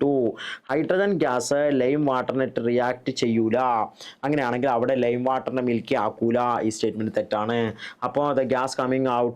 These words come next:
from both test tube one and test tube turns lime water milky തെറ്റാണ്. അപ്പോൾ ഓപ്ഷൻ എ കിട്ടിയോണ്ട് none of these-ഉം തെറ്റാണ്. Option A is the right answer. ഓക്കെ അല്ലേ? Then അടുത്തത്, which of the following diagrams represent alkalis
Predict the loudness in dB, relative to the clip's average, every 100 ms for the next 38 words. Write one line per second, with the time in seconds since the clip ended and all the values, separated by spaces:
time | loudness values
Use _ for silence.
0 | -2 0 0 0 2 0 -2 -2 -2 -2
1 | -2 0 0 0 0 -2 -2 -4 -10 _
2 | -6 -4 0 0 2 0 -2 -10 -8 -2
3 | -2 0 0 0 0 0 0 0 0 -2
4 | -2 -2 -2 -2 -2 0 0 -2 -2 -2
5 | 0 0 -2 -2 -2 0 -2 0 0 -2
6 | -2 0 0 -2 -2 -2 0 -2 0 0
7 | 0 0 0 0 -4 -12 -8 -4 0 0
8 | 2 0 0 -2 0 0 0 -2 -4 -4
9 | -2 0 0 0 -2 -6 -6 -2 -2 0
10 | 0 0 0 0 0 0 0 0 2 0
11 | 0 0 0 0 -2 0 -2 -2 -4 -2
12 | 0 0 0 0 0 2 2